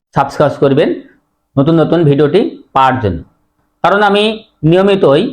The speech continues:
বাংলা প্রথম পত্র, বাংলা দ্বিতীয় পত্র, বাংলা শব্দের শুদ্ধ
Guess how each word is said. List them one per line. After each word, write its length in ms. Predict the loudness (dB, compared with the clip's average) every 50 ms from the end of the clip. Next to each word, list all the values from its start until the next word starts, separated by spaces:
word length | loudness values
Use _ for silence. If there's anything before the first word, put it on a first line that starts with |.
| -10 -18 _ _ _ _ _ _
বাংলা 340 | 0 0 2 2 2 2 0 0
প্রথম 280 | 0 -2 -2 0 -2 -2 -2
পত্র, 200 | -2 -2 0 0 0 0 0 -4 -8 -16 _ _ _ _ _ _ 0
বাংলা 240 | 0 2 2 2 2 0
দ্বিতীয় 240 | 0 0 2 0 0 0
পত্র, 220 | -2 -2 0 0 0 0 0 0 -4 -6 -12 _ -20 -20 _ _ _ _ _ _ -2
বাংলা 400 | 0 2 2 4 4 2 2 2 2 0
শব্দের 420 | 0 -2 0 0 0 0 0 0 -2 -6 -12 -20 _ _ _
শুদ্ধ 260 | -2 -2 -2 0 0